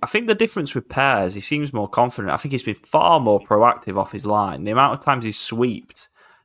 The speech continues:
uh, and cut out danger, he did it a lot in the Norwich game as well, and he's pulling off really good saves. It feels like he's come back a more confident goalkeeper, a more proactive goalkeeper, um, and he's been absolutely fantastic. I think Scott Wa-, I think there is a, quite a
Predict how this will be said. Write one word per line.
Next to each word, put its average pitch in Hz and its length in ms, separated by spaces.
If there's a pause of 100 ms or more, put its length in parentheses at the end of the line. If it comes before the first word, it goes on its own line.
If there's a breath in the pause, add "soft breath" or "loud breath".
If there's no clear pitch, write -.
uh, 95 420
and 98 220
cut - 180
out 92 220
danger, 104 280
he 98 40
did 113 160
it 110 40
a 90 60
lot 110 140
in 113 100
the 110 60
Norwich 110 380
game 104 220
as 98 120
well, 104 260
and 101 80
he's 113 80
pulling 175 300
off - 160
really 117 160
good 104 160
saves. 113 320
It 101 180
feels 165 280
like 143 200
he's - 140
come 123 160
back 113 200
a 120 40
more 113 160
confident 110 480
goalkeeper, 110 640 (340 soft breath)
a 107 80
more 110 220
proactive 113 600
goalkeeper, 113 720 (440)
um, 101 420
and 104 240
he's 107 180
been 107 180
absolutely 98 420
fantastic. 104 800
I - 20
think 143 200
Scott 143 260
Wa-, 147 100
I 143 100
think 202 160
there 202 80
is 165 100
a, 139 60 (200)
quite 160 320
a 131 180